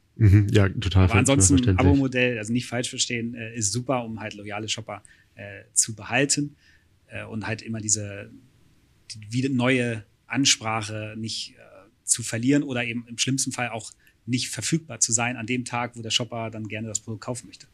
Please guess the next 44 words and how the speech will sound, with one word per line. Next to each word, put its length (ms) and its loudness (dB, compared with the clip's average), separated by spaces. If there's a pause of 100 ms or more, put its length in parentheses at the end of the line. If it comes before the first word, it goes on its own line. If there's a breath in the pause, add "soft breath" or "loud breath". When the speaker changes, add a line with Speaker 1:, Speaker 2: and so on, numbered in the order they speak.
(840 soft breath)
Speaker 2:
Weil 120 2
das 100 8
Speaker 1:
Ja. 20 4
Speaker 2:
ist 60 4
ja 100 0
auch 160 -6
bei, 220 -8
bei 180 -16
Amazon 320 -2
der 80 -4
Vorteil, 520 -8 (180)
selbst 340 -2
wenn 380 -8
jetzt 240 -4
kein 320 -6
Bestand 520 -4
da 200 -6
ist 160 -2
für 380 -8 (320 soft breath)
den 100 -8
normalen 380 -4
Shopper, 500 -4 (100)
hat 240 -14
ja 140 -4
Amazon 400 -6
teilweise 420 -10
dann 160 -8
noch 300 -12
durch 140 -16
die 100 -12
Sparabos 720 -2
das 200 0
geblockt, 440 -8 (200)
sodass 220 6
Speaker 1:
Mhm. 40 6
Speaker 2:
der 60 2
Sparabo, 680 -6
äh, 180 -16
Käufer 340 -6
ja 100 -6
sein 160 -8
Produkt 380 -12
trotzdem 300 -6
bekommt. 340 -12